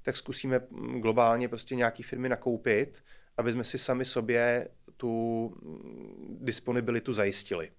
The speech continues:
No, takže i, i, i tenhle ten typ projektů se teď relativně jako dělá. A zase, em, je to vlastně daný takovou tu jako globální rozkolísaností,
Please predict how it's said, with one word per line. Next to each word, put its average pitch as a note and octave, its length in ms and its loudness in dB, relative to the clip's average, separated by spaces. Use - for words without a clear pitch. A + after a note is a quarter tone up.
No, G2 140 -12
takže A2+ 320 -10
i, C#3 80 -2
i, C3+ 400 -2
i C#3+ 40 -2
tenhle C3 220 2
ten C3 160 -4
typ C3 200 -6
projektů A#2 720 -2
se - 140 -12
teď A2 140 -6
relativně G#2+ 440 -4
jako G#2 460 -4
dělá. G2 220 -4
A G#2 120 -2
zase, D#3 300 2
em, C3+ 340 0
je B2 120 4
to D3 240 2
vlastně C#3+ 340 -2
daný B2+ 400 0
takovou C#3 280 0
tu C#3 100 0
jako C3 220 2
globální B2+ 500 4
rozkolísaností, B2+ 1120 -2